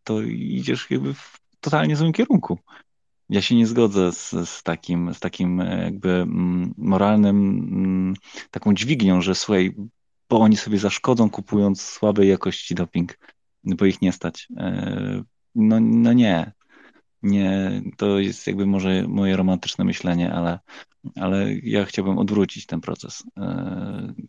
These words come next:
tak mi się wydaje. Dziękuję.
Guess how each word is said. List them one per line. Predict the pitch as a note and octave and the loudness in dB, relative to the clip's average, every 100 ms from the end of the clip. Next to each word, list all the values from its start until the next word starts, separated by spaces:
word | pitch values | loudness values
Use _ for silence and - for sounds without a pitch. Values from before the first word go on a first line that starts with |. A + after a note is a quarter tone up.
| - - - - _ _ _ _ _ | -18 -20 -20 -20 _ _ _ _ _
tak | F2+ F2+ - | -6 -6 -4
mi | E2+ | -4
się | - E2 | -4 -8
wydaje. | F#2 - - - _ _ _ _ _ _ _ _ _ _ _ _ _ _ _ _ _ _ _ _ _ _ _ _ _ _ _ _ _ _ _ _ _ _ _ _ _ _ _ _ _ | -8 -8 -10 -14 _ _ _ _ _ _ _ _ _ _ _ _ _ _ _ _ _ _ _ _ _ _ _ _ _ _ _ _ _ _ _ _ _ _ _ _ _ _ _ _ _
Dziękuję. | - A#2 - | 2 2 2